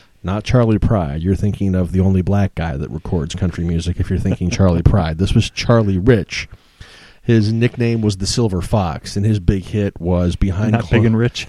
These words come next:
Speaker 2: <laughs>
Speaker 1: No. Behind Closed Doors,
Speaker 2: Hmm.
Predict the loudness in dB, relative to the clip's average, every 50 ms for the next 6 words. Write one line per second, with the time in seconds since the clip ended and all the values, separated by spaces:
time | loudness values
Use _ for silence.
0 | -10 -4 -2 -2 0 0 0 0 0 -2 -2 -2 -4 -6 -8 -12 -20 -20 -20 -20
1 | -2 2 4 6 6 6 6 4 4 4 6 6 6 6 6 4 4 4 6 6
2 | 4 4 2 0 -4 -8 -14 -20 -20 _ _ _ _ _ _ _ _ _ _ _
3 | _ _ -8 -8